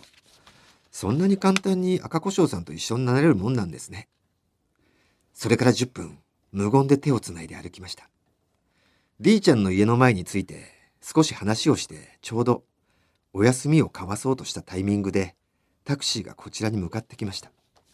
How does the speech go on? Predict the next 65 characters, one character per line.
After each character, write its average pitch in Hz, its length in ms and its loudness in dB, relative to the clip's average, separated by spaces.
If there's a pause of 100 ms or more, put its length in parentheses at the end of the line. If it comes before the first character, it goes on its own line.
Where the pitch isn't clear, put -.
(640)
い 143 120 4
つ 160 80 0
も 143 100 8
は 98 100 2
D 160 160 6
ち 160 100 4
ゃ 127 40 4
ん 104 60 2
の 90 80 -2
家 104 160 2
か 101 100 -6
ら 87 80 -8
自 82 180 -10
分 120 200 -2
の 131 80 2
家 143 140 4
ま 113 120 -2
で 82 100 -10
歩 95 180 2
い 143 60 4
て 104 80 -6
帰 98 220 -4
る 90 80 -4
ん 76 60 -10
で - 80 -20
す - 100 -20
が、 - 160 -20 (560)
そ - 140 -10
の 107 100 4
時、 - 360 -4 (180)
僕 107 200 -2
は 82 100 -8
な 90 180 -6
ん 127 60 -6
と 165 100 -2
な 175 100 2
く - 80 -12
手 131 180 2
を 101 40 2
挙 82 140 -10
げ - 40 -20
て、 - 240 -20 (380)
タ 123 100 -8
ク 123 100 -10
シ 107 180 -2
ー 85 60 -6
を - 40 -16
止 92 100 -20
め 82 100 -10
て 85 100 -14
乗 80 120 -12
り 90 80 -12
込 - 120 -14
み、 - 60 -20 (680)
外 185 280 4
に 107 80 4
立 131 120 0
っ - 40 2
て - 120 -8
た 95 80 -6
D 110 180 4
ち - 80 -8
ゃ - 40 -10
ん - 40 -16
に、 - 80 -20